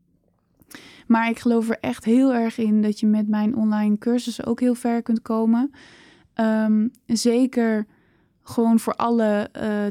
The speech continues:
technieken die je kunt leren. Kijk, als je echt een specifiek probleem hebt, is het natuurlijk altijd goed om een zangcoach op te zoeken.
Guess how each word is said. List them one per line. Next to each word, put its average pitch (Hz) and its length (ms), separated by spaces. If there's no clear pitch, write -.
technieken 233 520
die 262 120
je 254 60
kunt 240 220
leren. 240 280
Kijk, 220 180
als 220 100
je - 140
echt - 300
een 240 60
specifiek 226 520
probleem 220 480
hebt, 214 160
is 214 80
het - 80
natuurlijk 202 360
altijd 240 280
goed 226 260
om 208 100
een 208 60
zangcoach 262 480
op 247 120
te 240 100
zoeken. 240 420